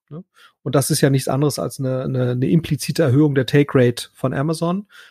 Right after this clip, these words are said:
Das Gleiche gilt ja für, für Logistik, ne? Also es gibt jetzt auch eine starke Tendenz von Amazon-Seite. Es gab ja die, äh, die Möglichkeit auch, ähm, du musst ja letztendlich als Amazon-Seller Prime-Status haben, sonst, äh,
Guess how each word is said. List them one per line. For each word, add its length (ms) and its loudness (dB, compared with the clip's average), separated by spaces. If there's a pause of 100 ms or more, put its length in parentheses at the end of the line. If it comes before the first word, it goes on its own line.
(200)
Das 120 -6
Gleiche 360 4
gilt 240 4
ja 140 4
für, 260 0
für 140 -6
Logistik, 640 -4
ne? 140 -12
Also 140 -12
es 80 -20
gibt 140 -16
jetzt 120 -6
auch 100 -4
eine 100 -4
starke 380 0
Tendenz 680 -2 (380)
von 200 0
Amazon-Seite. 1080 2
Es 140 -6
gab 160 -2
ja 60 2
die, 220 2
äh, 280 -2
die 80 -2
Möglichkeit 540 0
auch, 360 -2
ähm, 280 -6
du 80 -6
musst 200 0
ja 60 4
letztendlich 480 0
als 180 -2
Amazon-Seller 600 -2
Prime-Status 1500 2
haben, 380 4 (100)
sonst, 560 -2
äh, 380 -2